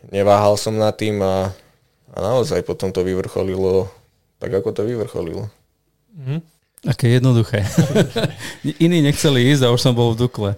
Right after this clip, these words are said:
Speaker 2: No dobre,
Speaker 3: Ale
Speaker 2: tak ale
Speaker 3: nebolo, nebolo to také jednoduché. Nemal si pri tom prestupe trošku aj strach, či to zvládneš, aké to bude, predsa len iné podmienky, iná úroveň, iné nároky?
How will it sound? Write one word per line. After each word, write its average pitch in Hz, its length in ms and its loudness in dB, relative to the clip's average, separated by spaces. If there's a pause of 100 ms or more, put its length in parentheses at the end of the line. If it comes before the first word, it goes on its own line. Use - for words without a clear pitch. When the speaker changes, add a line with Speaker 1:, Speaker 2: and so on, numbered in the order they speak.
(100)
Speaker 2:
No 147 140 -12
dobre, 160 220 -2
Speaker 3:
Ale 131 40 -4
Speaker 2:
tak 135 80 2
ale 120 140 2
Speaker 3:
nebolo, 147 220 2 (100)
nebolo 143 300 2
to 113 100 0
také 113 260 2
jednoduché. 110 380 -2
Nemal 117 300 0
si 113 240 0
pri 113 200 0
tom 117 160 2
prestupe 113 480 0
trošku 113 380 -2
aj 110 220 2 (180)
strach, 117 460 -2
či - 120 -8
to 110 120 -4
zvládneš, 107 720 -2 (240)
aké 117 240 -4
to 113 160 -2
bude, 110 340 2
predsa 110 320 -2
len 107 300 2 (300)
iné 113 260 2
podmienky, 110 680 2
iná 110 240 4
úroveň, 110 640 4
iné 117 240 2
nároky? 113 580 0